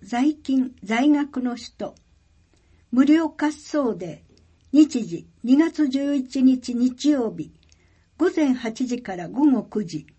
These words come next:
対象、当日利用の皆さんどなたでも。なお、両日とも貸し靴は有料。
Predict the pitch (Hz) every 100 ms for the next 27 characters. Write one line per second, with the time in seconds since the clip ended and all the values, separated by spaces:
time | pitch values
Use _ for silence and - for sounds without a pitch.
0 | _ _ _ _ _ _ - 226 254 254
1 | 226 220 208 _ _ _ _ _ _ _
2 | _ _ - 277 302 262 269 - 262 226
3 | 339 294 269 226 214 220 233 285 226 214
4 | 180 202 240 294 277 208 196 220 190 -
5 | _ _ _ _ _ _ - 262 226 -
6 | _ _ _ _ 302 359 330 262 220 -
7 | 202 196 175 233 254 285 285 277 262 247
8 | 226 214 208 208 202 185 -